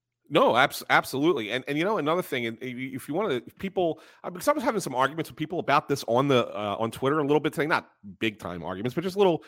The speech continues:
Twitter discussions as, as we're, as we tend to do. Um, and it, it just dawned on me. I wasn't even really thinking about it, and I haven't said it on Twitter yet, so this, I'll say it for here. Um, if you go back and look, um,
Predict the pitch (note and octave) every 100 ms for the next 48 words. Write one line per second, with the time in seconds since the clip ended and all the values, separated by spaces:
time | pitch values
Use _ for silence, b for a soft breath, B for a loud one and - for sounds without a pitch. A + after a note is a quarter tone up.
0 | B B - D#3 D3 C3 - C3+ - C#3+
1 | B2 A#2 - A2+ A2+ A#2 - A2+ A2 A#2
2 | A#2+ A#2+ A#2 A2 G2+ A2+ C3 - B B
3 | B B2+ B2+ C3 D3+ F3+ G3 G3+ C#4+ D#3+
4 | F#3 C#4 D3 A#2 A#2 D#3 F3 D#3 D#3 C#3+
5 | E3+ G3 B2 A2 A2+ A2 B2 D3+ B2+ -
6 | C#3 A#2+ - G#3 A3+ G2+ - A#2+ A#2+ B2
7 | C#3+ A#2+ - A2+ D#3 A3 - _ b b
8 | b b D#3 D#3 D3+ D3+ D3+ D4 F#4+ B3
9 | A3 F#3 C3+ C3+ F#3+ B2 - _ _ _
10 | _ _ - A2+ G#2+ G#2+ G2+ G2+